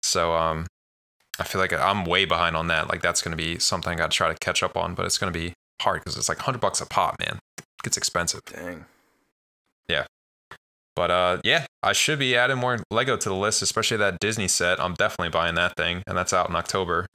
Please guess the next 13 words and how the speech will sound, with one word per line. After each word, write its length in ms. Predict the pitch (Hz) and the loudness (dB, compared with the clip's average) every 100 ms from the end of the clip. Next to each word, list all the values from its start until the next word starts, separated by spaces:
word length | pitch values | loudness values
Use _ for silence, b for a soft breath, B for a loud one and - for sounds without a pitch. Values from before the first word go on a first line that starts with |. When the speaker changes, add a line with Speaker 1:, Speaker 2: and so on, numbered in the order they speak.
| - | -4
Speaker 1:
Um, 380 | 85 82 82 82 _ _ _ _ _ _ - | 0 0 -2 -6 _ _ _ _ _ _ -10
Speaker 2:
Look 180 | 131 190 | -6 -4
at 120 | 233 | -2
you, 20 | 226 | -2
Speaker 1:
couple 160 | 156 | 0
s- 140 | 110 - | 2 2
Speaker 2:
look 100 | 254 | 0
at 80 | |
you 80 | 220 | -4
being 240 | 151 123 107 | -2 -2 0
a 60 | |
responsible 920 | 98 - - 95 95 - 85 85 82 - - | 0 -2 0 0 0 -4 -4 -4 -4 -8 -12
parent 500 | - 95 90 85 | -6 -2 -2 -4